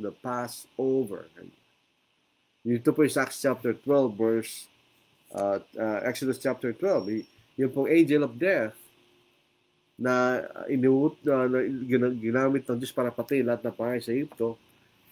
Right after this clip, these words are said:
inutusan ng Diyos yun na lampasan ng mga Israelita dahil nga po sa Passover. Bawat pamilya ipapatay ng isang lamb. At, uh,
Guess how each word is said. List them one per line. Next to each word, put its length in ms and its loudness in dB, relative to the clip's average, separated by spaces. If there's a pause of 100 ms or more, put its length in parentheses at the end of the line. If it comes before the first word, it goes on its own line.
inutusan 960 0 (480)
ng 240 2 (160)
Diyos 320 2
yun 160 2
na 80 2
lampasan 560 -2
ng 140 -2 (420)
mga 240 0
Israelita 800 -2 (320)
dahil 320 2
nga 160 0
po 160 -2
sa 160 -6
Passover. 640 -2 (1120)
Bawat 320 8
pamilya 480 4
ipapatay 480 0
ng 80 2
isang 300 -2 (180)
lamb. 400 0 (1500)
At, 240 0
uh, 400 4